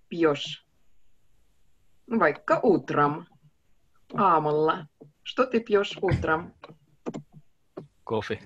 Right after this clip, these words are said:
Speaker 1: Кофе.
Speaker 2: Я пью кофе.
Speaker 1: А, с молоком? Молоко, майто.
Speaker 2: Ruuan kanssa.
Speaker 1: Sorry?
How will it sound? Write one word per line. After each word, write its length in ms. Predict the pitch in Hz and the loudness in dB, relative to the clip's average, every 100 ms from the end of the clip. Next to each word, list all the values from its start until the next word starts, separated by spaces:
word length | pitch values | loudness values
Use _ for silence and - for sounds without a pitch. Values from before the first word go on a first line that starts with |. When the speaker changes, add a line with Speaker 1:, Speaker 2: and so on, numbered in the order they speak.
| - _ _ _ _ _ _ | -18 _ _ _ _ _ _
Speaker 1:
Кофе. 360 | - 185 165 165 | -4 -4 -6 -10
Speaker 2:
Я 60 | 98 | -12
пью 240 | - 92 | -12 -14
кофе. 360 | - 92 - - _ _ _ _ _ - - - - _ _ _ | -12 -12 -12 -18 _ _ _ _ _ -20 -20 -20 -20 _ _ _
Speaker 1:
А, 360 | - 180 185 190 | -6 -2 0 -2
с 140 | - 208 | -4 0
молоком? 540 | 208 214 269 392 403 _ _ _ _ _ - - _ _ 226 | 2 2 0 -4 -6 _ _ _ _ _ -20 -20 _ _ -4
Молоко, 680 | 196 190 185 - 175 165 - | 0 2 0 0 -2 -2 -4
майто. 540 | 196 185 160 - 156 - _ _ _ _ _ _ _ _ _ _ _ _ - | -2 -2 -2 -8 -12 -14 _ _ _ _ _ _ _ _ _ _ _ _ -14
Speaker 2:
Ruuan 400 | 92 92 95 - | -10 -8 -8 -8
kanssa. 320 | - - _ _ _ _ _ _ _ _ _ _ _ _ _ - _ - | -14 -20 _ _ _ _ _ _ _ _ _ _ _ _ _ -20 _ -12
Speaker 1:
Sorry? 280 | - 233 349 | -6 -6 -6